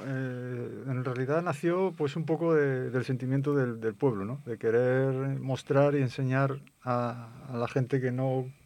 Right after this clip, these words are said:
lo conoce o que no conoce tanto la zona ru-, rural, pues acercarlos un poquitín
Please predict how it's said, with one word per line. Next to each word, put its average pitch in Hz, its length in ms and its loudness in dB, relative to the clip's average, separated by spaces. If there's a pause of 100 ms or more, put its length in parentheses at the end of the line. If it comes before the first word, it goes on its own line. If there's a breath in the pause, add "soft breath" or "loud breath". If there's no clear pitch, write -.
(140)
lo 139 220 2
conoce 139 500 2
o 113 40 -8
que 120 120 -6
no 123 160 0
conoce 127 380 -4
tanto 123 480 -2 (640 loud breath)
la 127 140 4
zona 139 300 6
ru-, 135 200 2 (420)
rural, 135 360 4
pues 123 400 -4
acercarlos 131 560 2
un 135 100 0
poquitín 143 540 0